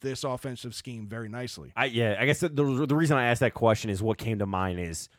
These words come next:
Speaker 2: we got a lot of fast guys.
Speaker 1: Yeah.
Speaker 2: A few of them with smaller builds. We've talked about that.
Speaker 1: Mm-hmm.
Speaker 2: Uh, and that's cause for concern for injury. And then you got guys like,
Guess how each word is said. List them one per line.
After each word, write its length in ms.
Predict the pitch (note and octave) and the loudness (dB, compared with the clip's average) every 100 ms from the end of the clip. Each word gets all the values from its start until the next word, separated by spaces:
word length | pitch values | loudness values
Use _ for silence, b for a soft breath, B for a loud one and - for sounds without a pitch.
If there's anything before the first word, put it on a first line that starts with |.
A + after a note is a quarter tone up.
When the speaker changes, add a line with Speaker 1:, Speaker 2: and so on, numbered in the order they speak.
| _ - | _ -4
Speaker 2:
we 80 | |
got 120 | G#2+ G2+ | 0 2
a 20 | |
lot 320 | F#2+ G2 G#2 | 4 4 4
of 280 | F#2+ E2 - _ _ _ _ _ _ _ _ _ _ _ _ _ | 2 -2 -8 _ _ _ _ _ _ _ _ _ _ _ _ _
fast 300 | D#3 C#3+ D3+ | 2 2 4
guys. 400 | - G#2+ G2+ - - _ _ | 4 6 4 0 -12 _ _
Speaker 1:
Yeah. 200 | G2+ E2+ - _ _ - | -12 -12 -12 _ _ -10
Speaker 2:
A 80 | G2+ | -10
few 340 | - C#3 D3+ | 2 6 8
of 80 | B2 | 8
them 160 | C3+ | 6
with 100 | B2 | 4
smaller 360 | - A2+ A2 B2 | 0 4 6 6
builds. 440 | A#2 G2+ A2+ - | 6 4 4 -2
We've 140 | G2 F#2 | -10 0
talked 240 | A2+ F#2+ | 2 2
about 200 | G2 F#2 | 2 2
that. 300 | E2+ F#2 - | 2 0 -4
Speaker 1:
Mm-hmm. 160 | G#2 D#3+ - _ - | -10 -12 -14 _ -2
Speaker 2:
Uh, 300 | F2+ F#2 F2+ - | 2 4 2 -2
and 340 | A2 A2+ A#2 A#2+ | -4 -2 -2 0
that's 340 | B2 B2 - | 2 2 -2
cause 460 | - C3+ A#2+ B2 - | -2 4 6 4 0
for 200 | C3+ A#2+ | 0 0
concern 420 | D3 B2+ B2 A#2+ | -2 0 0 0
for 140 | D3+ | -2
injury. 480 | A2+ A2+ G2 G2+ B2 _ _ _ _ _ _ _ - | -2 0 0 -2 -2 _ _ _ _ _ _ _ -4
And 160 | A#2 C3 | 0 2
then 120 | C3+ | 2
you 80 | A#2+ | 4
got 220 | B2+ - _ _ A2 | 4 2 _ _ _
guys 320 | A#2 A#2 G#2+ | 4 6 4
like, 400 | G#2 A2 A2+ - | 2 2 0 -6